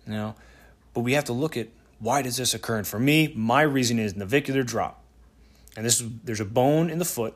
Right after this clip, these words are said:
which is called the navicular, and when it's touching the ground, it puts the knee into a valgus angle, and then if you have to turn, once your knee is into that position, pop goes the weasel,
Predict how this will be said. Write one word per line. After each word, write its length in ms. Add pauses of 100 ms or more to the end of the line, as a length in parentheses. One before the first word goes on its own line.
which 140
is 60
called 200
the 60
navicular, 540 (200)
and 80
when 100
it's 140
touching 420
the 60
ground, 320
it 80
puts 180
the 60
knee 240
into 160
a 40
valgus 400
angle, 400 (320)
and 120
then 100
if 100
you 280
have 240
to 60
turn, 480 (280)
once 260
your 120
knee 200
is 140
into 160
that 420
position, 500 (340)
pop 280
goes 200
the 80
weasel, 420